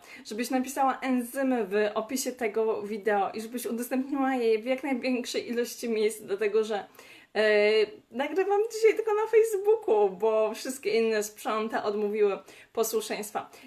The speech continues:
Ja się nazywam Joanna Manikowska i mam nadzieję, że nagrywam na fanpage'u Zielony Detoks, bo już jestem dzisiaj tak zakręcona, że sama nie wiem. Daj znać, e, czy dobrze mnie widać, czy dobrze mnie słychać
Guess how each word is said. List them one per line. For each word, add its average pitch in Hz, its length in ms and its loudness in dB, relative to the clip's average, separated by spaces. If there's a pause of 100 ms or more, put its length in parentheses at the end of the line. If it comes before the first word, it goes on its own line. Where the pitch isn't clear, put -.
Ja 240 80 -2
się 262 120 -2
nazywam 247 360 -2
Joanna 240 300 0
Manikowska 226 600 -4
i 262 40 0
mam 240 100 0
nadzieję, 233 320 0
że 233 60 -2
nagrywam 233 420 -2
na 208 100 -2
fanpage'u 220 540 0
Zielony 214 360 0
Detoks, 220 320 -4
bo 190 120 0
już 196 140 0
jestem 208 220 -6
dzisiaj 196 200 -6
tak 285 260 -2
zakręcona, 262 600 -2
że 233 100 -6
sama 214 300 -2
nie 185 140 -4
wiem. 156 140 -8 (460)
Daj 254 320 2
znać, 233 360 -2 (180)
e, 214 300 0
czy 254 480 -2
dobrze 214 320 0
mnie 196 160 -2
widać, 247 320 -2
czy 202 120 -12
dobrze 196 280 -4
mnie 196 140 -6
słychać 302 360 -6